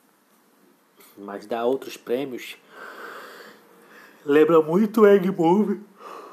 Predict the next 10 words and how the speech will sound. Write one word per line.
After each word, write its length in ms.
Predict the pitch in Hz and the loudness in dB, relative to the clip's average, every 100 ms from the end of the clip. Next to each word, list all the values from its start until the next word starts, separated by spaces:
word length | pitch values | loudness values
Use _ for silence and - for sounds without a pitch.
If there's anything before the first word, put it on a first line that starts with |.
| - _ _ _ - - - - - - - - - - - _ | -20 _ _ _ -20 -20 -20 -20 -20 -20 -20 -20 -20 -20 -20 _
Desculpa. 540 | - 147 - 160 165 180 - _ _ | -12 -12 -4 -2 -2 -10 -14 _ _
Me 140 | 117 123 | -12 -6
lembra 240 | 147 151 | -2 -2
muito 220 | 147 160 | -4 -6
os 500 | 180 156 165 131 117 | -8 -6 -2 -2 -2
Eggs 300 | 120 139 127 | 0 0 2
Eventos, 400 | 131 120 127 123 | 0 0 -4 -4
né, 280 | 117 110 110 | -8 -6 -4
Egg 120 | 107 | -6
Move. 380 | 110 107 104 104 | -8 -10 -10 -12